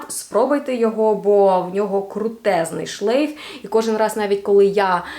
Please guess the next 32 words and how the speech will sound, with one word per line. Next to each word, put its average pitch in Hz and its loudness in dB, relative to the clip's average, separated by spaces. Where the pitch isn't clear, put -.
його 196 -4
на 190 -4
собі 190 -6
відчуваю, 208 0
це 196 0
неймовірна 196 -4
приємність, 285 -4
а 208 -4
ще 214 -4
він 190 -8
мо-, 185 -6
моєму 185 -6
бойфренду 294 -2
подобається, 240 0
це 214 -4
взагалі, 190 -6
а, 180 -2
double 196 2
pleasure. 170 -4
Ну, 269 2
ось 269 0
наступний 254 0
і 247 2
останній 220 -2
парфум 208 -4
на 208 -2
сьогодні, 285 -2
це 262 0
аромат 220 0
Lucky 220 -4
Candy 208 -2
Montal. 185 -2